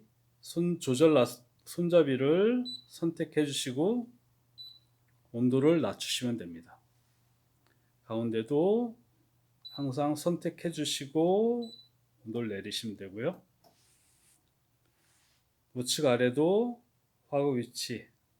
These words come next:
선택하시고 온도를 끌어내리시면 됩니다. 센서가 자동으로 그 화구에 맞는 선택한 온도에 맞춰서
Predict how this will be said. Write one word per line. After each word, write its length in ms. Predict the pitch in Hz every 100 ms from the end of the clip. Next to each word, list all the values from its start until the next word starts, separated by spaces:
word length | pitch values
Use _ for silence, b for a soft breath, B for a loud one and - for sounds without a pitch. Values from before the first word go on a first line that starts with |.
| _ _ _ _ _ _ _
선택하시고 1600 | - - - 156 151 147 143 135 - 135 131 175 202 240 247 - - - _ _
온도를 360 | 226 120 135 135
끌어내리시면 680 | 175 165 104 98 - 117
됩니다. 440 | 104 85 82 98 _ _ _ _ _ _ _ _ _ _ _ - _ _ _ _ _ _ _ _ -
센서가 800 | 190 220 214 - 185 160 170
자동으로 880 | 170 - - 156 143 120 170 151 - _ _ _ _
그 180 | - 127
화구에 680 | 123 170 165 151 143 156 180
맞는 720 | 127 98 123 131 139 113 - _ _ _ _ _ _ _ _
선택한 840 | - - 180 180 175 170 170 165 170
온도에 520 | 127 143 143 143 147
맞춰서 840 | 113 98 - 113 - 156 127